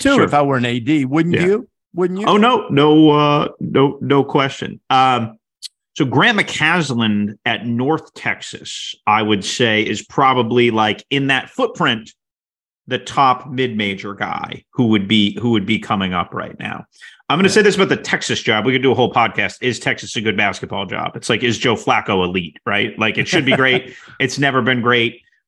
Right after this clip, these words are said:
Speaker 2: Um, it's rarely been great. And when it was very good under Rick Barnes, it was not appreciated because it wasn't championship level great. So there, I would say that Texas is a better basketball job in the S E C than it was in the Big twelve.
Speaker 1: That's fair,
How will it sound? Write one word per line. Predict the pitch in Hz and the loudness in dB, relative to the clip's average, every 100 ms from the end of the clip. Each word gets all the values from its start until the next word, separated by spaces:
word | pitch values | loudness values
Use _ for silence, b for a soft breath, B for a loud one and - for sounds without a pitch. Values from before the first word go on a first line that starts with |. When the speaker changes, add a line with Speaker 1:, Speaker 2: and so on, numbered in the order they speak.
| - | -2
Speaker 2:
Um, | 120 113 107 104 98 101 | 0 2 2 2 0 -2
it's | 117 - - | -4 -6 -10
rarely | 120 147 143 139 | 0 2 4 4
been | 123 120 | 2 2
great. | 123 120 | 2 2
And | 120 | 0
when | 131 | 0
it | 135 | 0
was | 120 104 | -2 -4
very | 98 104 139 131 | -6 -2 2 2
good | 113 139 127 | 2 0 0
under | 113 | -2
Rick | 113 113 - | -4 -6 -4
Barnes, | 123 117 110 98 | -2 0 -2 -6
it | 104 | -8
was | 101 | -2
not | 113 | -2
appreciated | 98 - 117 - 110 98 95 | -2 -2 -6 -2 0 2 0
because | 95 98 95 | -4 -6 -6
it | 104 | -4
wasn't | 104 98 98 | -4 -4 -4
championship | - 117 101 92 - | -2 -2 -2 -6 -8
level | - 92 | -8 -10
great. | 92 - _ b b _ - | -10 -14 _ b b _ -4
So | - 135 104 - | 0 2 0 -2
there, | 143 139 147 _ | 0 0 -4 _
I | 143 190 254 | 2 4 4
would | 233 160 | 0 -2
say | - 180 | 0 2
that | 165 147 - | 2 -2 -4
Texas | 180 - 139 - | -6 -6 -10 -4
is | 131 | 0
a | 120 - | 0 -2
better | 123 139 190 | -2 2 2
basketball | 156 165 175 165 131 120 | 2 0 0 -4 -2 -2
job | 110 110 107 | 0 0 0
in | 123 | -4
the | 120 127 | -6 -2
S | 120 - | -4 -4
E | |
C | 104 - 262 156 139 - _ _ b b b | -8 -2 0 2 0 -6 _ _ b b b
than | 127 127 | -2 0
it | 120 | 2
was | 127 113 | 0 2
in | |
the | 113 | 2
Big | 104 92 | 0 -2
twelve. | - - _ _ _ _ _ _ _ _ _ _ _ _ _ - | -12 -14 _ _ _ _ _ _ _ _ _ _ _ _ _ -2
Speaker 1:
That's | 175 - | -2 -2
fair, | - 113 101 | -2 -2 -2